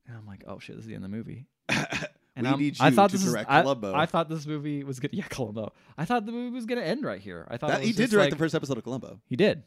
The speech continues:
Speaker 2: Yeah.
Speaker 1: He did. He did.
Speaker 2: So that's what this is gonna be, right? Peter Falk shows up.
Speaker 1: Mm, no, not
Speaker 2: Oh.
Speaker 1: yet. Not quite. Well,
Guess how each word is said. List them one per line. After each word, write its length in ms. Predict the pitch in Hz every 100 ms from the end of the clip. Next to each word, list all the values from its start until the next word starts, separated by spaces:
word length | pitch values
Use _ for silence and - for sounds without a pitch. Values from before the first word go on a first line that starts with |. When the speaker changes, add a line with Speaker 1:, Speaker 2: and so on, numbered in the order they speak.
| _
Speaker 2:
Yeah. 60 | -
Speaker 1:
He 40 | 120
did. 160 | 135
He 60 | 101
did. 160 | 117 135
Speaker 2:
So 60 | 120
that's 160 | 120
what 80 | 120
this 80 | 117
is 60 | -
gonna 140 | 110
be, 120 | 147
right? 220 | - - - _ _ -
Peter 180 | - 143
Falk 240 | 107 104 101
shows 240 | 98 101
up. 80 | 104
Speaker 1:
Mm, 600 | 104 107 104 101 98 98
no, 360 | 87 69 - 57
not 220 | 95 90
Speaker 2:
Oh. 20 |
Speaker 1:
yet. 180 | 80 -
Not 160 | 101 95
quite. 300 | - - 101
Well, 240 | 147 151